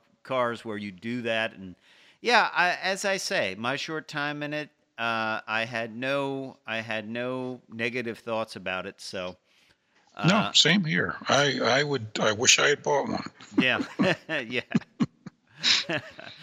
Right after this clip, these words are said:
Speaker 1: Uh, well, that is the
Speaker 2: Not,
Speaker 1: Ni-
Speaker 2: not, not the orange, but
Speaker 1: Ni-, Nissan Versa. Has it been crash test rated yet?
Speaker 2: It has not, no.
Speaker 1: Okay, but I'm sure that's coming, and
Speaker 2: Oh,
Speaker 1: probably
Speaker 2: yeah.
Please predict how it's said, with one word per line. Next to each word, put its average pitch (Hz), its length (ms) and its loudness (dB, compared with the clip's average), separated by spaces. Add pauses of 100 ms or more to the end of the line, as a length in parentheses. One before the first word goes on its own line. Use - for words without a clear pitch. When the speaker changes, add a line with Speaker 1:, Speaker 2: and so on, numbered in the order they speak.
(220)
Speaker 1:
Uh, 127 420 4 (260)
well, 127 160 -2 (100)
that 160 200 4
is 160 140 -2
the 127 80 2
Speaker 2:
Not, 151 140 6
Speaker 1:
Ni- 131 60 0
Speaker 2:
not, 156 200 6 (120)
not 214 240 2
the 240 140 4
orange, 160 640 2 (180)
but 127 80 0
Speaker 1:
Ni-, 165 180 2 (160)
Nissan 156 640 2
Versa. 135 400 -2
Has 185 220 -2
it 214 100 -4
been 233 200 -4
crash 185 420 0
test - 320 -4 (180)
rated 185 380 -4
yet? 185 200 -2 (420)
Speaker 2:
It - 240 4
has 143 320 6
not, 113 500 -2
no. 92 100 0 (280)
Speaker 1:
Okay, 101 440 -6 (140)
but 120 180 0
I'm 123 200 0
sure 139 260 -2
that's 127 300 2
coming, 98 340 -4 (680)
and 107 180 -2
Speaker 2:
Oh, 107 60 -4
Speaker 1:
probably 120 640 2
Speaker 2:
yeah. 127 60 -2